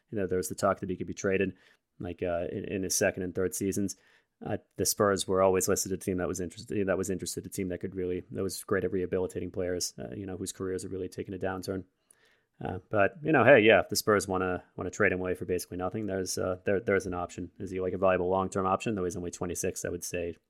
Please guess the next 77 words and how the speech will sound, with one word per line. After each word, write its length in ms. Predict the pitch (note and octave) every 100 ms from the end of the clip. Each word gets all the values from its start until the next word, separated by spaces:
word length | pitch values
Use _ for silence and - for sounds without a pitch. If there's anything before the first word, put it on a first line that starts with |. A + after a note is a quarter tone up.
| _ _ _ -
uh, 140 | F#2
no, 280 | F2+ F2 F#2+
not 160 | F#2 F2+
unless 240 | F2+ F2
he's 420 | F#2+ F2+ E2+ - F2 A#1 A2+
really, 360 | G2+ F#2+ F2 F2 - -
really 280 | G2+ F#2 F2
learned 220 | F2+ E2+
to 40 |
shoot 200 | - F2
the 60 | E2
ball. 220 | E2 - _ _ _ -
Uh, 260 | F#2 F2+ E2+
and, 280 | E2 F2 E2+ - _ -
you 80 | F#2
know, 100 | F2
obviously 340 | F2 E2+ -
forty-eight 440 | F2 G2 F2 E2+ -
point 200 | E2+ -
four 140 | F2+
percent 460 | - E2+ F2 F2 F2
on 120 | F2
one 120 | F2+
and 100 | E2+
a 20 |
half 240 | E2+ E2 -
attempts 280 | - E2+ -
per 100 | F2+
game 300 | E2+ E2+ E2+
for 140 | F#2
a 20 |
really 180 | F2 E2+
bad 240 | E2+ E2+
shooter 240 | - F2+ F2
in 80 | E2+
the 60 |
past. 420 | - F2 E2 -
I 40 | G#2+
mean, 180 | F#2 - _ _ _ -
you 80 | G#2
know, 80 | -
jury's 340 | - G2+ E2+ E2
out 200 | E2 F2
there 180 | E2+ - _
<laughs> 180 | - A#2+ C#3+
in 100 | A2+
terms 280 | A#2+ G2+
of 80 | G2
if 80 | F2
he 80 | F#2
can 140 | F#2
actually 240 | F2 - F2+
become 220 | F2 F2
a 20 |
shooter. 340 | - G2+ F#2+ - _
But 100 | G#2
if 60 | G#2
he 80 | B2
can 200 | C#3 A2+
become 240 | G2+ G2
a 20 |
shooter, 260 | - F2+ F2+
I'd 160 | F2+
say 160 | - F2
he's 120 | E2+
probably 260 | - F2 E2+
got 120 | F2
a 40 |
career 240 | - F#2 F2
in 60 |
the 80 | F2
N 100 | F2
B 80 | F2
A 120 | F2
ahead 120 | F2 F2+
of 60 |
him. 140 | F#2